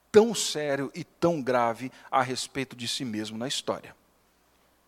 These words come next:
De novo, pegando o mesmo argumento lógico,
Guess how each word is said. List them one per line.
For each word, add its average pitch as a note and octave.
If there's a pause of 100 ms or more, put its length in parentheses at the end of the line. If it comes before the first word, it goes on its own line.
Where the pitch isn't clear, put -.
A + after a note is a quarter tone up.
(1160)
De D3
novo, D3+
pegando C#3
o B2+
mesmo D3+
argumento C3
lógico, C3+